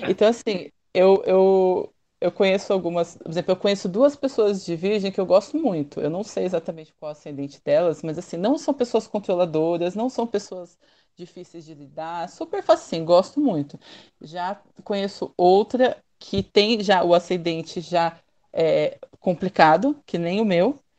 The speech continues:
e a gente, assim, se embate muito, a gente briga muito, a gente não consegue conviver, porque o nosso ascendente é muito difícil,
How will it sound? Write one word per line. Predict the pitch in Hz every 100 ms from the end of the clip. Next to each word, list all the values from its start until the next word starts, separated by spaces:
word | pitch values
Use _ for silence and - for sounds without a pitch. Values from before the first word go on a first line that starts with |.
| _ _ -
e | 170
a | 190
gente, | 185 190 220
assim, | - 180
se | 151 208
embate | 214 180 185 190 -
muito, | 214 196 190 180 185 190
a | 170
gente | 165 156 151
briga | 143 156 185 202 214
muito, | 208 175 180
a | 185
gente | 160 151 156
não | 160 208
consegue | 247 262 202 190
conviver, | 185 185 170 160 170
porque | - 185 180
o | 175
nosso | 170 _
ascendente | - 175 175 -
é |
muito | 196 185 185
difícil, | 190 _ 190